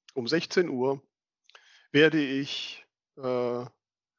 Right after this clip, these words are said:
in der Barbara Karlich Show im O R F zwei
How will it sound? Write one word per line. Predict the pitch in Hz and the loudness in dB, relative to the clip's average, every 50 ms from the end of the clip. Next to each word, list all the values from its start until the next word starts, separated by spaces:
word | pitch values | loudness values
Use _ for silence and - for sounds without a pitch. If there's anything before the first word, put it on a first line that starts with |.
| _ _ _ _ _ _ _ | _ _ _ _ _ _ _
in | - 139 135 131 | -2 -2 0 2
der | 135 127 120 117 | 2 2 2 2
Barbara | 113 117 147 175 185 170 165 156 175 151 | 4 6 6 6 6 4 2 0 0 -6
Karlich | - - - 120 113 117 120 123 127 - | -8 -4 -2 0 0 0 0 -2 -4 -6
Show | - - 127 123 131 131 | -6 -4 -4 -2 -2 -2
im | 120 120 110 113 - | -2 -4 -4 -4 -4
O | - 151 175 | -2 -2 0
R | 185 - - | 2 0 0
F | 156 - - | 0 -2 -4
zwei | - - 120 104 101 110 113 135 143 156 | -6 -4 -4 -4 -2 -2 0 0 -2 -2